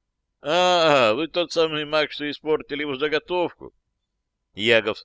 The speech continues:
смущенно пожал плечами. «Так получилось, я просто перебрал накануне и не успел снять похмелье. Вот и получилось не очень хорошо». «Ну ладно, попробуем вас примирить».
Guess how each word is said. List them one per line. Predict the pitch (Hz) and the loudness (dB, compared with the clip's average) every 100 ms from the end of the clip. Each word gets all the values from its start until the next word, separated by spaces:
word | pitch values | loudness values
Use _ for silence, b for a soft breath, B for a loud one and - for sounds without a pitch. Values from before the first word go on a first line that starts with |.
| _ _ | _ _
смущенно | - 107 113 - 127 120 107 | -14 -8 -6 -4 -4 -6 -8
пожал | 104 107 101 | -4 -2 -4
плечами. | 110 101 104 98 95 87 _ _ _ - 80 | -6 -6 -2 -2 -4 -12 _ _ _ -16 -4
«Так | 110 98 - | -2 -2 -4
получилось, | 107 104 - 156 139 - | -6 -6 -6 -4 -6 -4
я | 104 107 101 - _ | 0 2 2 -2 _
просто | 107 104 - 104 98 _ _ _ | -8 -8 -6 -8 -8 _ _ _
перебрал | 110 110 113 127 110 98 | -4 -2 0 2 0 -2
накануне | 90 110 110 90 65 58 _ _ _ - | -6 -4 -4 -8 -16 -20 _ _ _ -12
и | 127 | -8
не | 170 | -4
успел | 175 - 165 151 | -4 -4 -6 -6
снять | - 151 143 | -4 -6 -4
похмелье. | 151 - 120 85 65 76 73 92 | -8 -8 -12 -12 -14 -16 -14 -14
Вот | 156 220 233 226 | -16 -6 -6 -4
и | 208 | -4
получилось | 214 196 - 113 107 101 - _ _ _ _ _ | -2 -2 -4 -6 -8 -10 -16 _ _ _ _ _
не | 117 120 | -12 -4
очень | 107 - 80 76 - | -4 -6 -14 -16 -6
хорошо». | 110 120 - 50 - _ _ _ _ _ _ _ _ _ _ _ _ - | -4 -4 -8 -16 -20 _ _ _ _ _ _ _ _ _ _ _ _ -8
«Ну | 110 135 | 0 4
ладно, | 139 127 - - _ _ _ _ | 6 6 2 -16 _ _ _ _
попробуем | 113 - 202 196 175 156 143 | 0 2 2 2 2 -2 2
вас | 160 143 - | 2 2 -2
примирить». | - 117 113 123 123 - - | -8 -8 -6 -6 -6 -10 -20